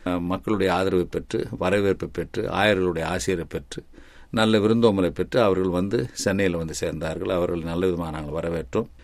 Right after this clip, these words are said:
இந்த போராட்டம் என்பது தமிழக ஆயர்கள் சார்பாக நாங்கள் எடுத்துக்கொண்ட ஒரு பெரும் முயற்சி, எஸ் சி எஸ் டி கமிஷன் மூலமாக நாங்கள் எடுத்துக்கொண்ட ஒரு முயற்சி. அதனுடைய தலைவர் மேதகு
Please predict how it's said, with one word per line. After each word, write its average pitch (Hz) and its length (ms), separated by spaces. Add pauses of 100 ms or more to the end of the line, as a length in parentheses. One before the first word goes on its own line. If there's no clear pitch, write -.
(260)
இந்த 135 240
போராட்டம் 135 420
என்பது 117 280
தமிழக 143 460
ஆயர்கள் 131 540
சார்பாக 113 880
நாங்கள் 101 500
எடுத்துக்கொண்ட 90 520
ஒரு 78 160
பெரும் 82 260
முயற்சி, 71 420 (600)
எஸ் 104 280
சி 170 100
எஸ் 143 160
டி - 80
கமிஷன் 107 360
மூலமாக 110 540
நாங்கள் 95 220
எடுத்துக்கொண்ட 87 480
ஒரு 78 140
முயற்சி. 76 420 (440)
அதனுடைய 85 360
தலைவர் 87 440 (480)
மேதகு 80 540